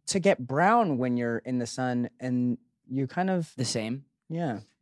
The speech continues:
Speaker 2: Yeah, I, the first week was, like, all beach and ocean, and I was
Speaker 1: Oh.
Speaker 2: pretty brown and felt, like, super better than everyone else.
Speaker 1: And then Charlie and the Chocolate Factory
Speaker 2: And then
Speaker 1: came.
Speaker 2: Charlie and the Chocolate Factory, I was walking around Italy and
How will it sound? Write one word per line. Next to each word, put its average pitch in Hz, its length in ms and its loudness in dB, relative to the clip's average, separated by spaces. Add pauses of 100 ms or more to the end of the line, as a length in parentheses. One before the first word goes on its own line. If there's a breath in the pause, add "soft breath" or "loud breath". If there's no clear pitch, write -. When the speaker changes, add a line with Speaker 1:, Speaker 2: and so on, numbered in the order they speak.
Speaker 2:
Yeah, 170 380 8
I, 160 260 6
the 151 180 0
first 220 500 -2
week 233 420 -8 (300)
was, 139 300 -2
like, 127 300 -4
all 139 200 6
beach 160 300 -4
and 156 120 -2
ocean, 220 420 0 (420)
and 104 220 -2
I 127 80 2
was 92 120 -2
Speaker 1:
Oh. 92 40 -6
Speaker 2:
pretty 151 180 -4
brown 131 540 0
and 120 180 0
felt, 127 280 0 (260)
like, 104 200 -8
super 110 760 0 (400)
better 120 300 4
than 151 120 4
everyone 160 240 2
else. 196 260 0
Speaker 1:
And 110 140 2
then 101 160 0
Charlie 104 300 4
and 98 80 2
the 92 40 0
Chocolate 95 380 -2
Factory - 180 2
Speaker 2:
And 160 100 2
then 160 60 4
Speaker 1:
came. 165 60 0
Speaker 2:
Charlie 185 280 6
and 180 80 2
the 175 60 -4
Chocolate 190 300 4
Factory, 156 320 4
I 143 80 8
was 135 400 2
walking 151 420 10
around 160 300 6
Italy 139 520 2 (400)
and 113 540 -6